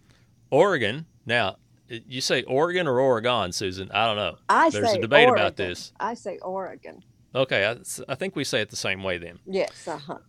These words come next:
Speaker 2: But we're from
Speaker 1: Louisiana.
Speaker 2: Kentucky, so.
Speaker 1: There's another one you can
Speaker 2: Uh-huh.
Speaker 1: pronounce differently depending on, you know.
Speaker 2: Yeah,
Speaker 1: I
Speaker 2: that's
Speaker 1: say
Speaker 2: right.
Speaker 1: Louisiana. Some people say Louisiana. I don't know. Welcome to our listeners, whether it was an accident or not. Welcome to our listeners in Arkansas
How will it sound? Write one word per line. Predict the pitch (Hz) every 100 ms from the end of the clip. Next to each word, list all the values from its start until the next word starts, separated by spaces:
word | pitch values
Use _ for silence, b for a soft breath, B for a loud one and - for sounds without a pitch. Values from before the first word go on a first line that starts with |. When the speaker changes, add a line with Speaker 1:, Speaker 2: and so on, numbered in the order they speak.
| - -
Speaker 2:
But | 190 170
we're | 233
from | 233 -
Speaker 1:
Louisiana. | 117 139 139 214 170 175 107
Speaker 2:
Kentucky, | -
so. | -
Speaker 1:
There's | 107 117
another | 135 165 135
one | 101 87 -
you | 101
can | 139
Speaker 2:
Uh-huh. | 90
Speaker 1:
pronounce | 104 98 101 -
differently | 107 104 98 98 131 -
depending | - - 98 98
on, | 95 95 90 87 -
you | 101
know. | 87 90
Speaker 2:
Yeah, | 110
Speaker 1:
I | -
Speaker 2:
that's | - - 120
Speaker 1:
say | - 123
Speaker 2:
right. | 113
Speaker 1:
Louisiana. | 110 113 110 110 107 120 165 -
Some | - - 90 85
people | 95 92 90
say | 113 95
Louisiana. | 92 117 123 110 107 113 156 160
I | 87
don't | 90 85
know. | 90 _ _ B B B B B B B B B
Welcome | 110 123 139 - 135 123
to | - 147 135 123
our | 117 117 113
listeners, | 117 - 143 151 220 -
whether | 131 107 113
it |
was | - 127
an | 110
accident | 123 - 123 135
or | 143 135
not. | 104 113 135
Welcome | 120 117 - 117
to | 127
our | 113 110
listeners | 117 - 117 107
in | 98
Arkansas | 98 120 139 170 - 180 160 170